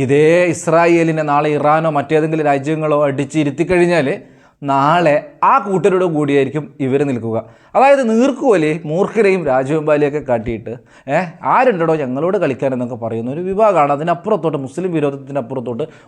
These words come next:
ഒരു രാഷ്ട്രീയ നിലപാട് ഈ കൂട്ടർക്കില്ല. മറ്റൊരു സ-, വിഭാഗമാണ് കൃസംഗികൾ. ജൂതന്മാരെ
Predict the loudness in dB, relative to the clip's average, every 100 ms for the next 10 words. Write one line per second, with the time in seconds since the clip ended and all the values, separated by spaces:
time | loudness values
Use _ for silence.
0 | 0 2 4 2 0 -4 -2 0 0 0
1 | -2 -4 -6 -6 -6 -8 -6 -4 -4 -4
2 | -4 -4 -4 -2 -2 -2 -6 -8 -6 -2
3 | 0 2 0 -4 _ _ -2 2 4 4
4 | 2